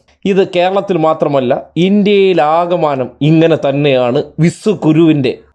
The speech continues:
റോഡ് വികസനമെന്നാണ് ഇവർ തള്ളിമറിക്കുന്നത്. ഇനി വസ്തുത നിങ്ങൾ കാണണ്ടേ? കേരളത്തിൽ കാസർഗോഡ് മുതൽ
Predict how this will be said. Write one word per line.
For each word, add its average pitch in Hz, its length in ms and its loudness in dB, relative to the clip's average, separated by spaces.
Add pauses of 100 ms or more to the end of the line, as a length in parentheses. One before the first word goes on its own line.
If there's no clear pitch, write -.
(100)
റോഡ് 220 360 0
വികസനമെന്നാണ് 160 840 -2 (180)
ഇവർ 156 220 0 (280)
തള്ളിമറിക്കുന്നത്. 120 800 -2 (240)
ഇനി 220 200 0 (320)
വസ്തുത 190 380 -2 (100)
നിങ്ങൾ 139 180 0 (120)
കാണണ്ടേ? 104 360 -4 (240)
കേരളത്തിൽ 226 340 -2 (460)
കാസർഗോഡ് 226 600 0
മുതൽ 214 280 0